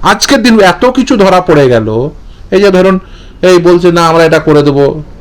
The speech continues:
তখন জানতাম না। আজকে তো জেনে গেছেন যে আপনার মন্ত্রীরা সব চোর, জেনে গেছেন তো, বুঝে গেছেন তো,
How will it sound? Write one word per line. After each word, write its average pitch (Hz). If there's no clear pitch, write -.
তখন 160
জানতাম 135
না। 139
আজকে 151
তো 220
জেনে 202
গেছেন 127
যে 127
আপনার 147
মন্ত্রীরা 147
সব 147
চোর, 120
জেনে 220
গেছেন 175
তো, 147
বুঝে 190
গেছেন 156
তো, 104